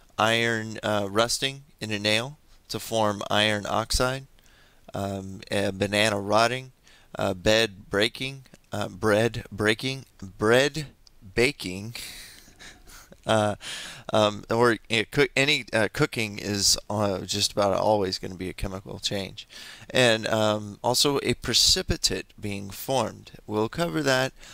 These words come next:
later in the course, uh, where a precipitate is formed. So is this a physical or chemical change? It's a physical change. The, uh,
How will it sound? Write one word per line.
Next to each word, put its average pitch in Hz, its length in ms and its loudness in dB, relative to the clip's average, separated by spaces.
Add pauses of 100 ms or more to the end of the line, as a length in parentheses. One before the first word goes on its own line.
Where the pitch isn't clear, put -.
(120)
later 120 380 4
in 117 100 0
the 95 80 -12
course, - 600 2
uh, 90 280 -2
where 98 280 -4
a 98 60 -6
precipitate - 720 -2
is - 140 -6
formed. - 280 -12 (2250)
So - 220 -2
is 113 160 2
this 120 180 2
a - 60 -2
physical 139 560 -2
or 107 80 2
chemical 107 460 -2
change? - 640 -4 (1200)
It's - 460 -2
a 123 60 -4
physical 139 500 0
change. - 560 -6 (380)
The, 101 420 -4
uh, 101 400 0